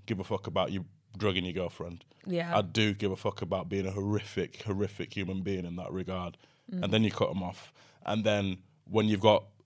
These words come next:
Speaker 1: your whole close-knit friendship group c-, are cutting you off,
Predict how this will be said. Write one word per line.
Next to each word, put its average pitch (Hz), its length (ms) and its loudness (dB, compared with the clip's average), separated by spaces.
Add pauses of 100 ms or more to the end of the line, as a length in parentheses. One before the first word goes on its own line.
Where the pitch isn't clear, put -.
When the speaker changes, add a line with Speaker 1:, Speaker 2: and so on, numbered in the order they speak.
(160)
Speaker 1:
your 110 180 6
whole 110 500 6 (120)
close-knit 113 640 4
friendship 110 440 0
group 95 260 -4
c-, - 120 -2
are 101 80 0
cutting - 260 -2
you 98 180 2
off, - 320 0